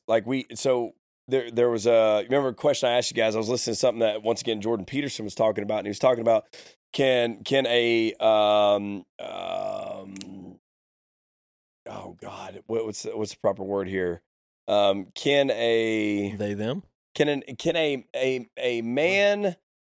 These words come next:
Speaker 2: that
Speaker 1: is
Speaker 2: proper?
Speaker 1: not dangerous be virtuous?
Speaker 2: Oh.
Speaker 1: Um, you know, and the, the idea behind that is, no, you, you can't be virtuous if, if you're, you're, um,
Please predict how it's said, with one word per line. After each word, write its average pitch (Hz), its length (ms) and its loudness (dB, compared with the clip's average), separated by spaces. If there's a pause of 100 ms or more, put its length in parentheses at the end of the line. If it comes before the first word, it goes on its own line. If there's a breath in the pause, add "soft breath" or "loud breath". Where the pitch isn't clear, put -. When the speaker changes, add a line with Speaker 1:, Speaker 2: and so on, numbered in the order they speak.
(100)
Speaker 2:
that 131 140 4
Speaker 1:
is 120 100 -2
Speaker 2:
proper? 123 120 2
Speaker 1:
not 143 320 4
dangerous 120 680 0
be 120 420 -4
virtuous? - 680 -4 (140)
Speaker 2:
Oh. 90 220 -4 (960)
Speaker 1:
Um, 110 380 4
you 127 100 2
know, 127 160 6
and 127 80 2
the, 123 180 2
the 117 100 6
idea 117 480 4
behind 135 400 4
that 110 140 2
is, 107 540 0 (400)
no, 127 420 4 (240)
you, 127 240 -2
you 123 120 -6
can't 190 380 -6
be 175 120 0
virtuous 120 800 0
if, 117 440 0
if 107 200 -2
you're, 110 560 2
you're, 104 480 0
um, 90 560 0